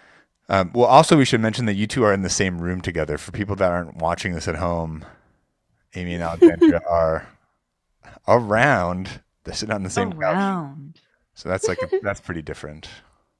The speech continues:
Speaker 3: It is
Speaker 2: Yeah.
Speaker 3: different.
Speaker 2: We're, um, logicking over here.
Speaker 3: Yeah.
Speaker 1: Logicking?
Speaker 2: Yeah.
Speaker 3: Logicking.
Speaker 1: Great.
Speaker 2: Before we were pro tooling, now we're logicking.
Speaker 3: Mm-hmm.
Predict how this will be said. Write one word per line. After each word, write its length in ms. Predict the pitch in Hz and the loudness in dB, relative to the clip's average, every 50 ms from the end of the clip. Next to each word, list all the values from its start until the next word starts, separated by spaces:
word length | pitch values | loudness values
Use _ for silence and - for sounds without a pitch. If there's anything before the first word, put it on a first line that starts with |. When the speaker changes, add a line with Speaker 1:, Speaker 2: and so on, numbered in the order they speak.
| _ _ _ _ _ _ _ - | _ _ _ _ _ _ _ -16
Speaker 3:
It 100 | 165 151 | -14 -12
is 140 | 165 156 180 | -12 -12 -12
Speaker 2:
Yeah. 60 | 208 | -10
Speaker 3:
different. 560 | - 202 202 196 196 190 196 202 196 202 202 _ _ _ _ _ _ _ _ _ - | -10 -10 -8 -8 -8 -8 -8 -8 -10 -12 -16 _ _ _ _ _ _ _ _ _ -8
Speaker 2:
We're, 360 | 214 208 202 208 202 202 196 | -6 -4 -2 -2 -2 -4 -4
um, 320 | 196 196 190 185 185 185 180 | -4 -4 -6 -6 -8 -8 -8
logicking 720 | 180 175 185 180 - 185 - - 185 185 180 185 185 180 | -10 -10 -12 -14 -14 -16 -18 -18 -16 -16 -14 -14 -14 -14
over 200 | 180 180 - 196 | -14 -14 -16 -16
here. 400 | 180 175 202 226 214 208 202 _ _ _ _ _ _ _ _ _ _ _ _ _ _ _ _ _ _ | -16 -16 -16 -18 -18 -20 -20 _ _ _ _ _ _ _ _ _ _ _ _ _ _ _ _ _ _
Speaker 3:
Yeah. 400 | - 160 165 165 156 151 147 147 160 | -12 -10 -10 -10 -10 -10 -14 -16 -18
Speaker 1:
Logicking? 320 | 165 _ - 98 98 101 101 _ _ _ _ _ _ _ _ _ _ _ _ _ _ _ _ _ _ _ - | -20 _ -18 -16 -16 -16 -18 _ _ _ _ _ _ _ _ _ _ _ _ _ _ _ _ _ _ _ -18
Speaker 2:
Yeah. 320 | 196 185 180 185 196 214 196 | -16 -14 -14 -14 -16 -16 -12
Speaker 3:
Logicking. 720 | - 151 160 165 147 156 151 - 151 147 147 151 160 165 - _ _ _ _ _ _ _ | -8 -6 -4 -4 -4 -4 -6 -6 -8 -8 -6 -8 -8 -10 -12 _ _ _ _ _ _ _
Speaker 1:
Great. 200 | _ - - - | _ -20 -16 -14
Speaker 2:
Before 340 | 226 214 - 214 214 214 226 | -12 -12 -10 -8 -6 -4 -4
we 100 | 240 247 | -4 -4
were 100 | 233 208 | -4 -4
pro 260 | - - 196 180 196 | -4 -4 -4 -2 -4
tooling, 560 | 190 - - 233 240 254 262 269 269 269 254 | -4 -6 -6 -6 -4 -4 -4 -4 -6 -6 -6
now 120 | 208 190 190 | -6 -6 -6
we're 120 | 190 190 185 | -6 -8 -8
logicking. 680 | 180 165 139 170 - 185 - - - - 156 180 190 180 | -8 -8 -8 -10 -10 -14 -18 -18 -18 -18 -16 -16 -16 -12
Speaker 3:
Mm-hmm. 380 | - 170 156 156 170 170 170 175 | -8 -6 -4 -4 -4 -4 -4 -6